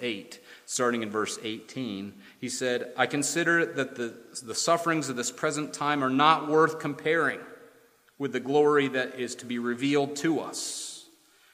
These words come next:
For the creation waits with eager longing for the revealing of the sons of God." In other words, a-, at the end,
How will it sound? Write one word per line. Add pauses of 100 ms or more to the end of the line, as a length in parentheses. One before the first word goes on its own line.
(100)
For
the
creation
waits
with
eager
longing (280)
for
the
revealing (200)
of
the
sons
of
God." (520)
In
other
words,
a-,
at
the
end,